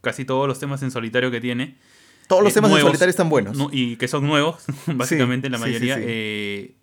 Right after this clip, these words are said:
Speaker 1: son, son muy buenos. Navega, o sea, quizás no es un abismo entre uno y otro tema en géneros, en temática, pero, pero sí sabe diversificar un poco su, su disco. Y eso está bien, porque me ha gustado, ¿no?
Speaker 2: Que eso es lo que me gusta, que Nati fue lanzando como sencillos colaboraciones.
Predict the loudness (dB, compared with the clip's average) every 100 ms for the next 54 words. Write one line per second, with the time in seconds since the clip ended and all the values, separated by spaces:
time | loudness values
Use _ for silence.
0 | _ -10 -6 -6 -4 -4 0 0 -2 -2
1 | 0 2 2 2 0 -2 -2 -4 -6 -6
2 | -4 -4 -4 -2 -2 -2 -2 -2 -2 -2
3 | -2 -2 -2 -4 -4 -4 -4 -6 -4 -2
4 | -2 -2 -6 -8 -12 -12 -12 -16 _ _
5 | -4 -4 -4 -4 -4 -4 -4 -10 _ _
6 | _ _ _ _ -4 -4 -4 -6 -2 0
7 | 0 0 -2 -2 -4 -8 -6 -2 0 0
8 | -4 -4 -6 -8 -12 -14 -12 -10 -10 -10
9 | -10 -10 -8 -8 -6 -4 0 0 -2 -4
10 | -6 -4 -4 -2 -4 -2 -2 -2 -4 -8
11 | -12 _ _ -2 0 2 2 2 2 2
12 | -2 0 0 0 0 0 -2 -2 0 2
13 | 2 2 2 2 0 -2 -4 -4 -6 -4
14 | -6 -4 0 0 0 -2 -2 -2 -2 -10